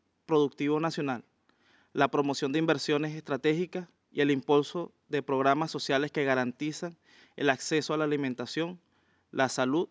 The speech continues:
y la educación para todos los venezolanos. Como resultado, hemos comenzado a experimentar signos de recuperación económica con un crecimiento moderado pero sostenido, una reducción de la inflación y una mejora en la calidad de vida de nuestra población.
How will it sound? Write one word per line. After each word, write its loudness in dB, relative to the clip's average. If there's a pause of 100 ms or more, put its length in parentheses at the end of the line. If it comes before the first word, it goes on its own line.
(280)
y -2
la 4
educación 0
para -2
todos -6
los -8
venezolanos. -8 (1300)
Como 4
resultado, 4 (540)
hemos 2
comenzado 2
a 4
experimentar -2
signos -2
de 2
recuperación -4
económica -4 (460)
con 2
un 4
crecimiento 0
moderado 4 (100)
pero 0
sostenido, -8 (720)
una 4
reducción 2
de 2
la 2
inflación -2 (100)
y -2
una 2
mejora 2
en 2
la 2
calidad 0
de 2
vida 2
de -4
nuestra -8
población. -8